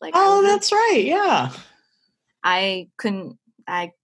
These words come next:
Speaker 1: I can still speak it a little bit, but it's pathetic. But I wanna go to meetup groups where they have,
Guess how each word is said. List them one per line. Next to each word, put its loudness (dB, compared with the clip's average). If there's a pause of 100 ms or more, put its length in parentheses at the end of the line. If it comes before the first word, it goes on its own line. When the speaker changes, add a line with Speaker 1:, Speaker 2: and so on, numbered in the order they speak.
(120)
Speaker 1:
I 0
can -2
still -4
speak -8
it -2
a -6
little -6
bit, -6
but -14
it's -12
pathetic. -10
But -4
I -2
wanna -2
go -6
to -6
meetup -10
groups -8
where -6
they -8
have, -8